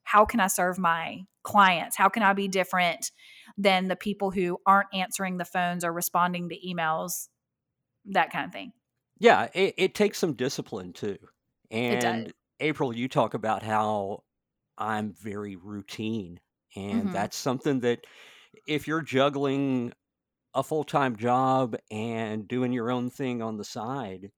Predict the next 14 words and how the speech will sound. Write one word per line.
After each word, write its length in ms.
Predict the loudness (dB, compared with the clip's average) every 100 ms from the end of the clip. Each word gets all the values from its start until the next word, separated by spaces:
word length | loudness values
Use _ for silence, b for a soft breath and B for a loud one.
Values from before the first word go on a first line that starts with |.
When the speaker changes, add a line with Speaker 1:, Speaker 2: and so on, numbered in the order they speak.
| _
Speaker 2:
you've 220 | -10 -4
gotta 240 | -2 -2
have 240 | -6 -8 -8
some 180 | -10
discipline. 640 | -6 -8 -8 -16 -14 -14 -14 -18 -10
And 320 | -8 -6 -10 B B
Speaker 1:
Yeah. 140 | B -2
Speaker 2:
you 120 | 0
need 200 | 0 -2
to 40 |
set 220 | -4 -4 -4
aside 340 | -4 -4 -4
a 60 | -6
time 560 | -6 -4 -2 -4 -6